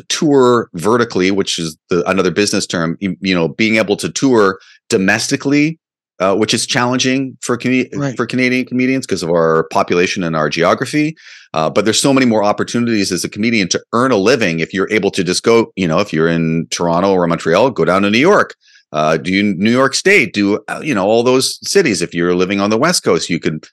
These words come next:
Speaker 1: pop down into California, Oregon. There's so many opportunities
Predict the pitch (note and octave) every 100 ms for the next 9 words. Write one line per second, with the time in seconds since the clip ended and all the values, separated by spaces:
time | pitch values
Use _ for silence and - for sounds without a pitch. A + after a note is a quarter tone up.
0 | _ _ - F2 - A#2 A#2+ A#2+ A#2+ A#2+
1 | C3+ C3+ C#3 - F#3+ F#3 B2 G#2 D3+ C3+
2 | G2 - - F#3 E3+ B2+ G#2 G#2+ - E3+
3 | C#3+ E2+ E2+ F2